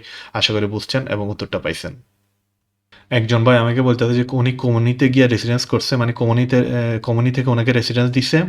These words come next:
তারা দুইটা সার্টিফিকেট দিছে। এবং অনেকজনে দেখতেছেন যে একটা স্মার্ট কার্ডের মতো রেসিডেন্স, বা যেটা স্মার্ট কার্ডের মতো রেসিডেন্স, সেটা রেসিডেন্স না, সেটা হচ্ছে আইডি কার্ড, বুঝছেন? অনেকজনে রেসিডেন্স কার্ডে আইডি কার্ড বলে, আইডি কার্ড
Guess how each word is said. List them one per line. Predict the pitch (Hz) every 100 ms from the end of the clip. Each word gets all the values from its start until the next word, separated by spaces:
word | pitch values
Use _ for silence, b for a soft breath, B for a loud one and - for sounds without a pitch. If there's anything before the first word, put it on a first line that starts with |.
| 175
তারা | 117 110
দুইটা | 117 117
সার্টিফিকেট | - 110 107 101
দিছে। | 101 - 98 - B B B
এবং | 110 110
অনেকজনে | 110 123 127 127 131
দেখতেছেন | 120 110 131 135
যে | 131 143
একটা | 143 117 -
স্মার্ট | 117 - 117 120
কার্ডের | - 113 120
মতো | 123 123 160 180
রেসিডেন্স, | 139 104 98 98 - _ B B B
বা | 110 107
যেটা | 113 120 120
স্মার্ট | 123 - 123 123
কার্ডের | 131 135
মতো | 135
রেসিডেন্স, | 131 117 131 135 135
সেটা | - -
রেসিডেন্স | 113 - 110 104 -
না, | 90
সেটা | - 110
হচ্ছে | 110 -
আইডি | - 110 104
কার্ড, | 98 90 -
বুঝছেন? | 101 - 113
অনেকজনে | 110 123 131 131 147 147 B B B
রেসিডেন্স | 127 117 147 123 123
কার্ডে | - 123 - 139
আইডি | 113 110 107
কার্ড | 117
বলে, | 131 127
আইডি | 110 104
কার্ড | 110